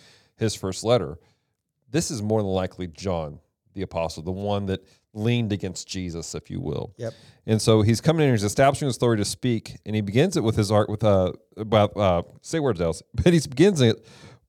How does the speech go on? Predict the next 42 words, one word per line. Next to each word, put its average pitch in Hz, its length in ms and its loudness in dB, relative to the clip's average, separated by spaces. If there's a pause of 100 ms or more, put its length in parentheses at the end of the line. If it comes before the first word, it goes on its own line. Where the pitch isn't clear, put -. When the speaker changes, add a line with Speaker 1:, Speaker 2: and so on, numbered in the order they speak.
(260)
Speaker 1:
by 98 540 4
arguing 120 400 4
against 98 420 -2
some 101 180 0
of 92 60 -4
these 92 200 0
false 92 240 0
teachings. - 420 -10
He 107 100 -8
points 120 300 0
out 107 220 4
his 101 120 -4
interaction 98 560 -2
with 95 120 -2
Jesus 95 320 -2
was 90 120 -10
a 92 40 -10
physical 95 380 -8
thing. - 320 -12 (200)
Speaker 2:
Yep. 117 180 -14 (120)
Speaker 1:
Again, 107 120 -4
this 135 140 -2
is 156 160 -10
early 123 200 0
Gnosticism 98 640 -2
starting 71 200 -10
to - 100 -12
take - 80 -14
place. - 280 -12 (420)
This 98 140 -8
suggests 104 400 -2
that 101 120 -4
Christ 107 400 0
was 92 160 -6
not 98 160 -2
a 95 100 -4 (300)
physical 104 720 -6
manifestation. 92 760 -6 (140)
Speaker 2:
Yep. 127 180 -18 (360)
Speaker 1:
And 117 220 2
so, 120 220 6
but 113 160 2